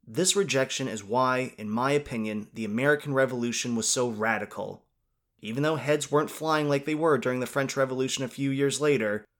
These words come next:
this is breaking with the theory of monarchy and putting forward the concept of sovereignty resting with the people.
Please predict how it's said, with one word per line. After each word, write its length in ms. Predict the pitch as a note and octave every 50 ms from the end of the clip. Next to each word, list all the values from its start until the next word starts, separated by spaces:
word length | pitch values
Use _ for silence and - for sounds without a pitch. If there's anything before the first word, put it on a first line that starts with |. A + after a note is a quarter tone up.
| _ _ _ _
this 220 | G#2+ A#2 A2+ -
is 80 | C#3+ C#3
breaking 440 | - - C#3+ C#3 C3+ - D3 C#3 C3+
with 100 | C3+ C#3
the 80 | C#3
theory 580 | C#3 - E3 D#3 C3+ A#2+ A2 G#2+ G#2+ G#2 - _ _ _ _ _ _
of 140 | - B2+ A#2
monarchy 840 | B2 C3 C#3 C#3 C3 A#2 G#2+ G#2 G#2 - G#2+ G2+ G2 G2 - _ _ _ _ _ _ _ _ _ _
and 100 | - A2+
putting 240 | - - C3+ C3+ C3+
forward 300 | - - C#3+ C#3 C3+ C3+
the 80 | C3+ C#3+
concept 680 | C#3 - D#3 D3 C3 A#2+ - A2+ G#2+ G#2 - - - _ _ _ _ _ _
of 140 | _ - A#2+
sovereignty 840 | - - - D3+ C3+ B2 G#2 G#2 G2+ - G#2+ G#2+ G2+ G2+ F#2+ _ _ _ _ _ _ _ _
resting 320 | A#2 G#2 G#2 - - G#2+
with 120 | G2+ G#2 G2
the 60 | -
people. 520 | - - B2 A2 - G#2 G2+ G#2 G2+ -